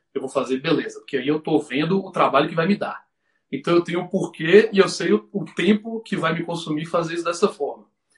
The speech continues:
Pronto. Terceira pergunta é quando eu vou fazer isso? Porque nesse momento eu não tenho condição de gravar dois formatos de coisas pra redes sociais. Então se eu vou fazer um,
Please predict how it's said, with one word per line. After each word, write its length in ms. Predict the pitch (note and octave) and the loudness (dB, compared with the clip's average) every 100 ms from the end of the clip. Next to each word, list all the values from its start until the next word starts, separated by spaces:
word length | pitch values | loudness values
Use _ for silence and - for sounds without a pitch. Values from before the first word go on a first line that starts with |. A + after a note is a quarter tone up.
| _ _ - | _ _ -2
Pronto. 380 | D3 A#2 - _ _ _ | 0 0 -4 _ _ _
Terceira 300 | E3+ E3+ F#3 | -4 2 2
pergunta 400 | F3+ E3 D#3 F3 | 2 0 0 -2
é 40 | D3+ | -4
quando 380 | - G#3 A#3 F#3+ | 6 6 8 6
eu 60 | |
vou 120 | D3+ D3+ | 6 0
fazer 320 | D3 C3 B2+ | -2 -2 -4
isso? 220 | G#2+ - | -6 -12
Porque 220 | D#3 C#3+ B2 | -10 -8 -8
nesse 180 | B2 E3 | -6 -2
momento 300 | E3 E3+ B3 | -2 -2 -2
eu 40 | |
não 100 | D#4 | 0
tenho 140 | G#3+ | 0
condição 520 | G#3 E3+ - C#3 D#3+ - _ - _ - | 0 -2 -4 -8 -8 -12 _ -20 _ -10
de 160 | D3 | -4
gravar 680 | E3+ E3 D3 C#3+ D#3+ F#3+ - _ _ _ _ C3+ | 4 4 4 2 2 0 -6 _ _ _ _ _
dois 380 | B2 F#3+ B3+ | 4 4 4
formatos 560 | - F#3+ D3 C#3+ D3 D3 | 2 0 0 -4 -6 -10
de 100 | C3+ | -16
coisas 500 | - C3 C#3+ E3 E3+ _ | -8 -4 -2 -4 -14 _
pra 180 | - D3 | -2 0
redes 280 | C#3 C#3 - | 0 -6 -6
sociais. 600 | C3+ C3 C#3 A#2+ C3 - | -8 -6 -4 -4 -4 -6
Então 160 | E3 C#3+ | -6 -6
se 100 | D3 | -6
eu 60 | |
vou 80 | D3 | -6
fazer 300 | D3 C#3 C#3+ | -4 -4 -2
um, 120 | D3+ | -4